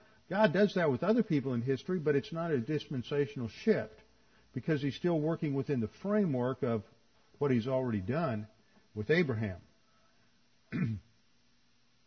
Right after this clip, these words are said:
When we move from one dispensation to another,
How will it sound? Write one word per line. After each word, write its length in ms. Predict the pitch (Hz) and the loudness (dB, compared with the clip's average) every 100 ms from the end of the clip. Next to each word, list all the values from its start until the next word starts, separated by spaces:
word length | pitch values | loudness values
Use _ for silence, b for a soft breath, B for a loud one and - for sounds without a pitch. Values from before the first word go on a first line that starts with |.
| _ _ | _ _
When 200 | 151 147 | 0 2
we 60 | 123 | 4
move 240 | 131 170 | 4 4
from 140 | 165 135 | 2 -2
one 180 | 147 147 | -2 -2
dispensation 680 | 147 143 123 147 151 - | -2 -4 -4 -2 -2 -2
to 80 | 123 | -2
another, 380 | 117 151 160 | -2 0 -2